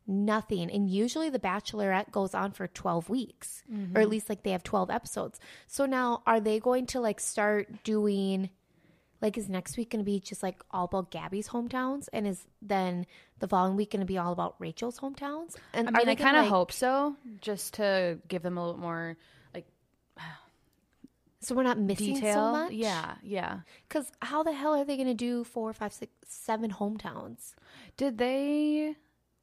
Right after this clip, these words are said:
Speaker 2: even preview Gabby's,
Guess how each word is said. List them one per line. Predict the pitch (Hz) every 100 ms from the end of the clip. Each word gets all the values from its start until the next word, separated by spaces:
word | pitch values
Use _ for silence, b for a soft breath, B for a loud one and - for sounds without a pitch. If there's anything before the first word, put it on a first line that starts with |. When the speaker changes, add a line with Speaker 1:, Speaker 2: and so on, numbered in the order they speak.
| _ _ _ _ _ _ _ _ _ _ _ _ _ _ _
Speaker 2:
even | 254 247 233 196 - _ _ -
preview | - 208 196 220 226
Gabby's, | 185 165 170 233 269 -